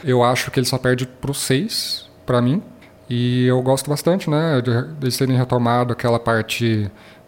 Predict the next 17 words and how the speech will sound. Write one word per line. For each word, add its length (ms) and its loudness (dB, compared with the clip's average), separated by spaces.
medieval, 840 4
né, 160 2
o 60 -2
contexto 440 -2
medieval 360 2
que 120 -12
tinha 280 0
no, 180 2
nos 140 -4
primeiros 300 0
Final 220 0
Fantasy, 360 -2
depois 260 0
acabou 560 0
abandonado. 800 2
Mas 460 0
eu, 260 4